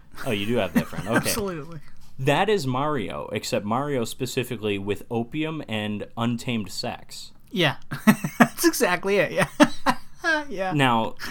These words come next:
Speaker 1: so Mar-, because Mario takes her to an opium den. Before he takes her to an opium den, this is after dinner, they go for a little carriage ride.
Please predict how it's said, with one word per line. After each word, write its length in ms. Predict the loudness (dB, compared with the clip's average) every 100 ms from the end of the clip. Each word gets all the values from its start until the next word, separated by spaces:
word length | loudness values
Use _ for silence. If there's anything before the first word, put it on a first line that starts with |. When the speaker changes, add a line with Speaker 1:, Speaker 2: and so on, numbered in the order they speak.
| -8
Speaker 1:
so 300 | -2 0 0 0
Mar-, 300 | 2 4 4
because 320 | 0 -4 -2
Mario 380 | 0 0 -2 -4
takes 320 | -4 -4 -4
her 80 | -6
to 120 | -6
an 80 | -4
opium 400 | -4 -4 -6 -6
den. 220 | -6 -6
Before 340 | -6 -4 -4 -4
he 80 |
takes 240 | -4 -6 -6
her 60 | -8
to 120 | -6
an 80 | -6
opium 320 | -6 -8 -6
den, 180 | -6 -6
this 140 | -8
is 40 | -6
after 300 | -6 -6 -8
dinner, 280 | -8 -6
they 100 | -6
go 160 | -6 -6
for 180 | -4 -4
a 60 |
little 160 | -4 -6
carriage 400 | -6 -6 -6 -6
ride. 320 | -4 -4 -6